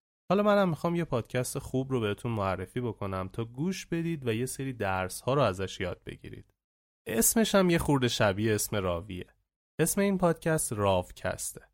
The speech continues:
راوکست داستان های تاریخی رو تعریف می‌کنه که خیلی جذاب و شنیدنیه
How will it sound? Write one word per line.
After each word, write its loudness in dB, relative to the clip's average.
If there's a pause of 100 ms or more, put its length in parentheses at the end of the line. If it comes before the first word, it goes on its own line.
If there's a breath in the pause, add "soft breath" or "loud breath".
(540)
راوکست 4
داستان 4
های 4
تاریخی 0
رو 0
تعریف -4
می‌کنه -4
که -12
خیلی -2
جذاب 0
و 2
شنیدنیه -6